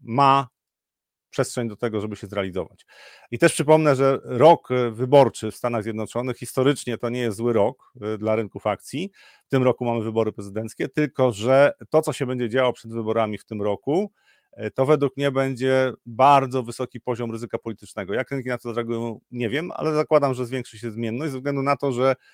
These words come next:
demokraci, nawet część partii republikańskiej będzie chciała nie dopuścić Trumpa do kandydowania, e, w wyborach prezydenckich. I tutaj może się zacząć już naprawdę <laughs> dużo dziać latem,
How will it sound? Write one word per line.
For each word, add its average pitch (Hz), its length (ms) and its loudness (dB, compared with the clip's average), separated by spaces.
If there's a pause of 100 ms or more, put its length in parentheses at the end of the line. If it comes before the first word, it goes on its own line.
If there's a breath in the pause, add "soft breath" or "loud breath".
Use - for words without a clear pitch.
(380 soft breath)
demokraci, 139 640 4
nawet 135 280 -2
część 139 300 -4
partii 131 280 2
republikańskiej 127 920 -4
będzie 127 280 0
chciała 131 300 2
nie 151 140 -2
dopuścić 147 540 -2
Trumpa 123 440 0
do 117 180 -2
kandydowania, 110 1000 -2 (200)
e, 104 320 -4
w 95 100 -16
wyborach 107 440 2
prezydenckich. 104 800 -6
I - 100 -20
tutaj 143 320 2
może 127 240 0
się 113 140 -10
zacząć 123 480 0
już 123 300 -2
naprawdę 117 460 -2
<laughs> - 0 -
dużo 120 300 0
dziać 113 360 2 (360 soft breath)
latem, 135 520 2